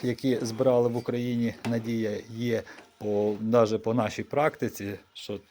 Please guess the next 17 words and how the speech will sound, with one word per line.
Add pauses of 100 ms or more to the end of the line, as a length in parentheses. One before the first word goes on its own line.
(140)
те (440)
зовсім
різні
речі. (680)
<clears throat>
Це
не
те,
що
навіть (540)
збирають
десь
там (760)
в
підвалі
на
ринку.